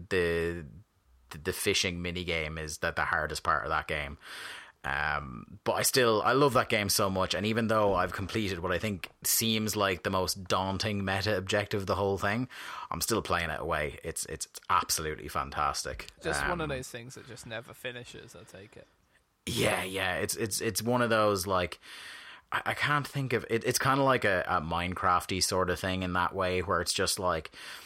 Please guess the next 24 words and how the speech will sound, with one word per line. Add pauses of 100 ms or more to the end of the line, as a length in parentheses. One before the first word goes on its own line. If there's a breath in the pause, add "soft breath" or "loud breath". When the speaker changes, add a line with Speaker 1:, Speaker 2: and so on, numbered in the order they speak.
(240 loud breath)
Speaker 1:
yeah,
you
can
finish
the
loose (160)
objectives
that
are
out
there
for
you,
but
then,
like,
you
just
start
giving
yourself
projects,
you
know?